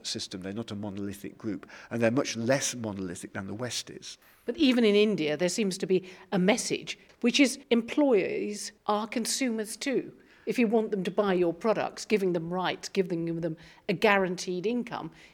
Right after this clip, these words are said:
Speaker 2: is good for profitability of the corporate sector and good for the economy.
Speaker 1: You do see that in India, but one has to remember that in India, the informal sector, the semi-regulated sector where much work is precarious and casual,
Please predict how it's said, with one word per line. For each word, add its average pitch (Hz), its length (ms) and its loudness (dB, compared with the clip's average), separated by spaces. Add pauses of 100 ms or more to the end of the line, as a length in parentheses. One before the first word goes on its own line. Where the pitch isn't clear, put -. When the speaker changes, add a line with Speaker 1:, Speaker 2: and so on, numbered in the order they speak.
(140)
Speaker 2:
is 214 160 2
good - 340 2
for 180 300 -6 (380)
profitability 185 800 0
of 165 100 -4
the - 60 -12
corporate - 600 -2
sector 190 400 -2 (340)
and 214 180 -2
good 254 200 -2
for 240 80 -8
the 240 100 -2
economy. 233 640 -8
Speaker 1:
You 127 100 -6
do 127 140 -2
see 147 220 4
that 101 220 -2
in 113 80 -4
India, 95 360 -4
but 104 100 -6
one 110 120 -4
has 107 140 -4
to 110 120 -6
remember 107 260 -4
that 101 160 -6
in 107 80 -8
India, 110 340 -4
the 110 140 2
informal 117 400 -2
sector, - 460 -6
the 95 240 -8
semi-regulated 107 840 -2
sector - 380 -6
where 95 160 -6
much 107 260 -6
work 101 220 -6
is - 80 -12
precarious 104 580 -6
and 101 100 -12
casual, 98 520 -12